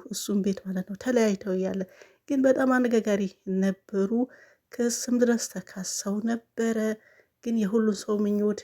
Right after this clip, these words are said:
በቃ ያው አንድ ላይ ቢሆኑ ይሄን ፍቅር እያለ ልጆች እያሉ የሚል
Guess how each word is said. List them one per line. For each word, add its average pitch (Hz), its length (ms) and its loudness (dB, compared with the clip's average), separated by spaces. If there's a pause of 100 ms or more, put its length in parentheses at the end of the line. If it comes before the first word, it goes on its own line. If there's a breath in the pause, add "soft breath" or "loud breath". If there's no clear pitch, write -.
በቃ 196 200 -4 (1040)
ያው 190 180 2 (600 soft breath)
አንድ 202 200 0
ላይ 196 200 6
ቢሆኑ 185 460 0
ይሄን 208 260 6
ፍቅር - 320 -6
እያለ 180 380 -4 (100)
ልጆች 196 440 -4
እያሉ 196 320 2
የሚል 240 320 4